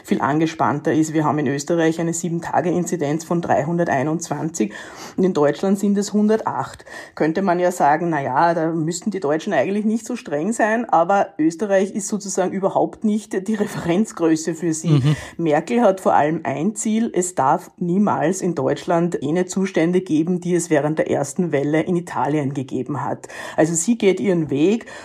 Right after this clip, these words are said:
Speaker 1: und der lautet, jeder oder jede Tote ist eine zu viel. Wir wollen das so niedrig wie möglich halten und da schauen wir also eigentlich wenig nach links und rechts und haben jetzt eben diese harten Maßnahmen ergriffen.
Speaker 2: Mhm.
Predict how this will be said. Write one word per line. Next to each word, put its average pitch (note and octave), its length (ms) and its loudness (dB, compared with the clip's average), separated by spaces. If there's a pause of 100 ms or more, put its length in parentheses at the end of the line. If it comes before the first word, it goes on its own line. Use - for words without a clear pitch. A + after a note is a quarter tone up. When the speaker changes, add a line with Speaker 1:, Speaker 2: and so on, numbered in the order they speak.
Speaker 1:
und F3 220 -2
der D#3+ 100 6
lautet, F3+ 640 2
jeder D#3+ 500 4
oder D#3+ 180 2
jede D#3 360 -2
Tote D#3+ 360 -4
ist E3 220 -2
eine D3 340 0
zu E3 120 -4
viel. F3 480 -2
Wir D#3 160 2
wollen C#3+ 240 2
das F#3 220 0
so E3+ 120 2
niedrig F3+ 520 0
wie E3+ 80 0
möglich D3+ 440 -2
halten D#3+ 380 2
und E3 260 -2
da D#3+ 60 2
schauen D#3 320 0
wir E3+ 100 2
also C#3 140 2
eigentlich D#3+ 400 -2
wenig D3+ 240 0
nach F3 160 -2
links E3+ 240 0
und D#3+ 140 -2
rechts C#3+ 340 -2
und E3+ 180 0
haben D3+ 160 0
jetzt E3 160 0
eben D#3 220 2
diese F3 260 0
harten C3+ 280 0
Maßnahmen D#3 720 0
ergriffen. C3+ 540 -2 (460)
Speaker 2:
Mhm. A#2 300 4